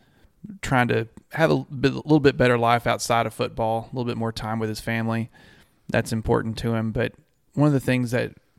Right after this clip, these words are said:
within that article Seth posted, there's a video of him working with the guys at Utah State, just where he's mic'd up. And, you know, you see the guy, and he's, he's, I, I don't wanna say he's intense or anything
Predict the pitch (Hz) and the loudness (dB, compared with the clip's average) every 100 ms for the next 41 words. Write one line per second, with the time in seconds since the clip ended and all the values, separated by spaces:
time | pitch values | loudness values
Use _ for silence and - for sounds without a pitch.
0 | - 135 117 123 117 123 123 - 113 123 | -8 -6 -2 0 0 0 0 -2 -4 -2
1 | 117 - 117 - 113 113 104 104 143 143 | -2 -2 -4 -4 -4 -4 -6 -4 0 2
2 | 110 107 107 117 113 120 113 110 113 - | 2 -2 -2 -4 -2 -2 -2 -4 -6 -6
3 | 117 107 107 104 104 107 - 104 104 - | -6 -2 -2 -2 -6 -10 -6 -6 -6 -6
4 | 110 107 113 - 110 104 110 107 98 110 | -6 -6 -10 -6 -6 -4 -6 -6 -4 -4
5 | 117 - _ - _ _ _ _ - - | -4 -6 _ -20 _ _ _ _ -20 -20
6 | - 117 113 113 - _ - 151 170 175 | -10 -6 -4 -6 -12 _ 0 4 4 2
7 | 156 151 131 127 127 123 120 117 110 - | 4 4 6 6 6 4 2 -2 -6 -12
8 | _ _ _ - 123 147 196 - - _ | _ _ _ -8 -2 -2 -2 -6 -10 _
9 | _ _ _ _ _ _ _ _ _ _ | _ _ _ _ _ _ _ _ _ _
10 | _ _ - 139 185 165 - 147 151 170 | _ _ -6 0 2 2 0 0 2 4
11 | 147 131 - 120 120 113 104 - 131 120 | 4 2 2 -2 -2 -4 -6 -2 0 0
12 | - 113 110 104 110 113 113 | -2 -6 -6 -6 -6 -6 -8